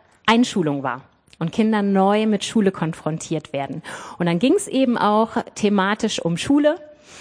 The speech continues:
Und dann hat sie das Beispiel genommen von Arbeiten. Wenn man in die Schule kommt,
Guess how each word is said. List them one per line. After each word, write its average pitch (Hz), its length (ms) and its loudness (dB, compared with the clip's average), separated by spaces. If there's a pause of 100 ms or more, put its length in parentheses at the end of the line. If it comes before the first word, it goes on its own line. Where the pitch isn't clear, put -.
(920)
Und 226 120 4
dann 240 180 2
hat 285 160 -2
sie 285 120 2
das 240 180 -2
Beispiel 226 420 -2
genommen 196 800 0
von 185 300 0
Arbeiten. 165 720 -2 (960)
Wenn 202 120 4
man 240 140 4
in 226 120 2
die 202 100 2
Schule 339 320 0
kommt, 180 500 -4